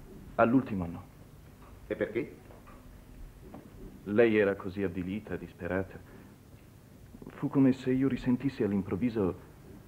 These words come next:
Speaker 1: tutto il peso della mia responsabilità.
Speaker 2: Ma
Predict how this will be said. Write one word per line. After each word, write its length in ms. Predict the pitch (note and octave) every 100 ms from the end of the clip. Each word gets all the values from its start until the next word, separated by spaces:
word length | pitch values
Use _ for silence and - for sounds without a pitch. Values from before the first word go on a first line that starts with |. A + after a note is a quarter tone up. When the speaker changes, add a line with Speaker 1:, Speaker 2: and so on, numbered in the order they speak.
| - - -
Speaker 1:
tutto 280 | - B2+ B2
il 120 | G2
peso 300 | F#2+ A2+ G2
della 160 | F2+ F2
mia 160 | F2+
responsabilità. 720 | E2+ - F2 - - E2+ - - - - - - - - - -
Speaker 2:
Ma 80 | -